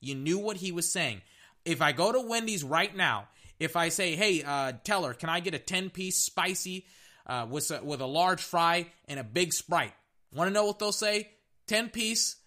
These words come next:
Well, you want the ten-piece combo, large fry with a large Sprite?" I'm gonna say, "Yeah." They know what I was saying, even though I didn't say what, what the actual, you know, McNugget meal from Wendy's was. They knew I wanted the ten-piece spicy meal,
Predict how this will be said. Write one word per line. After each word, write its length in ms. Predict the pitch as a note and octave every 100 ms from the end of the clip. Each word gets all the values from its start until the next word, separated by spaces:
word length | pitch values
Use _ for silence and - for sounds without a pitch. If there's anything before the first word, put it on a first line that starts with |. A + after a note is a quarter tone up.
| -
Well, 140 | C#3+
you 100 | E3
want 200 | F3 F#3+
the 60 | E3+
ten-piece 480 | - G3+ G#3 G#3+ -
combo, 600 | G#3 G3 F#3+ G3 G3+ - _
large 360 | C#3 E3+ F#3+ -
fry 300 | F#3 F3+ F3+
with 340 | E3 D3 -
a 60 | C#3+
large 360 | C#3 D#3+ F3 -
Sprite?" 280 | F3+ F3 E3+
I'm 160 | D#3
gonna 140 | D#3+ D#3+
say, 120 | E3+
"Yeah." 300 | D#3+ E3 G2 _ -
They 160 | F3
know 160 | F#3 G3
what 160 | A#3 A3+
I 120 | A3
was 180 | G#3 -
saying, 440 | A3 F3 D3+ D#3+
even 300 | F3+ F#3+ G3
though 140 | F#3+ F#3
I 100 | E3+
didn't 300 | D3 F#3 F3+
say 360 | - G3 D#3+
what, 300 | C3+ D3 D3+ _
what 200 | - D#3+ _
the 160 | D3 E3
actual, 560 | F3+ - - F3+ E3+ - _ _ _ _ _
you 140 | E3
know, 220 | D3 C3+ C3 _
McNugget 600 | C#3+ D#3 C#3+ F3+ F#3+ F3+
meal 300 | C#3+ D3 C3+
from 340 | C#3 D#3 C3+ B2+ C3
Wendy's 420 | E3 F#3+ D3+ A2
was. 380 | A2+ G#2+ - - _ _ -
They 100 | D#3+
knew 160 | G#3+
I 80 | A#3
wanted 240 | A3 A3
the 80 | F#3+
ten-piece 520 | E3 A#3 A3+ A#3 A3
spicy 460 | - - A3 G#3+ G3
meal, 480 | F3+ E3+ D3 D#3